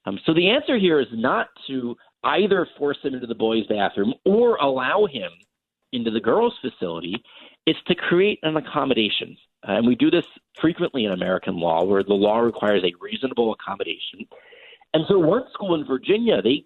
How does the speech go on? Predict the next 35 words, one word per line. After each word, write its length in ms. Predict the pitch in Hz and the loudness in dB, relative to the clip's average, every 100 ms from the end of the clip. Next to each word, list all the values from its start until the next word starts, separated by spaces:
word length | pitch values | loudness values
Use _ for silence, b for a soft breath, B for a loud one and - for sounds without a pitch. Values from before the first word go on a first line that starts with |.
| - | -14
created 380 | - 139 131 - _ _ - - | -8 -2 -2 -2 _ _ -12 -2
three 340 | 151 240 254 | 2 2 2
different 440 | 160 165 - 131 - _ _ | 0 -2 -2 -4 -4 _ _
single 360 | 165 175 165 165 | -4 0 0 2
occupancy, 920 | 135 147 147 - 107 - - 92 85 - _ _ _ _ - | 0 -2 -6 -6 -8 -8 -8 -8 -8 -16 _ _ _ _ -6
uh, 200 | 98 92 - | -2 -2 0
restrooms, 520 | 98 - 85 - - | 0 0 -6 -8 -8
one 260 | 113 123 156 | -2 2 2
on 140 | 147 127 | 0 0
each 200 | 151 165 - - | -4 -4 -4 -6
floor 280 | - 147 135 | 0 2 2
of 60 | 107 | 0
the 60 | |
high 240 | - 151 - | 0 -2 -4
school, 320 | - - 90 - _ _ _ _ _ _ - - b b | -8 -4 -4 -4 _ _ _ _ _ _ -16 -16 b b
so 100 | 170 | 0
that 220 | 160 147 - | 2 0 0
they, 200 | 131 135 - | 0 0 2
they 80 | |
had 160 | 120 127 | 0 0
a 60 | 120 | -4
student 280 | - 127 131 | -8 -10 -8
who 80 | 127 | -6
was 140 | 123 - | -6 -4
transitioning, 560 | 135 123 98 - 90 113 B B B | -2 0 -2 -4 -4 -6 B B B
so 100 | 156 | 0
that 180 | 147 - | 0 0
that 200 | 170 214 - - | -2 -2 -4 -14
student 360 | 196 190 185 - - | -4 0 0 -2 -14
and 180 | 156 151 _ | -14 -14 _
any 320 | - 175 202 156 | -14 -6 -2 0
other 240 | 160 170 | 2 0
student 480 | - - 123 95 104 _ _ _ - | -2 -2 0 0 -4 _ _ _ -2
who 120 | 131 | 2
desired 640 | 123 113 117 127 131 123 | 2 2 2 2 2 0